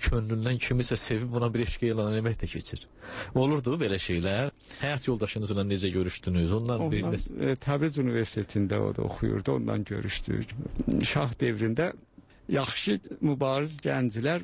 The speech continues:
Speaker 2: məmulən çox, ə, şəxsi zadlarından məhrum olurdular. Misal üçün, mən sizə doğrudan da deyə bilərəm ki, o zamana can ki, bu həyat yoldaşını seçməmişdim. Mən, ə, şəxsi qız dostu seçməmişdim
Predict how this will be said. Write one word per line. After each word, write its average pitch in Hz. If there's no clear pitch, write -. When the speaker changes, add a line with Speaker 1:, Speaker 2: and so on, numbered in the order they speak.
Speaker 2:
məmulən 127
çox, -
ə, -
şəxsi 160
zadlarından 127
məhrum 113
olurdular. -
Misal 202
üçün, 165
mən 170
sizə 156
doğrudan 160
da 143
deyə 127
bilərəm 110
ki, -
o 117
zamana 123
can 113
ki, 107
bu 104
həyat 107
yoldaşını 107
seçməmişdim. 110
Mən, 175
ə, 135
şəxsi 156
qız 131
dostu 123
seçməmişdim -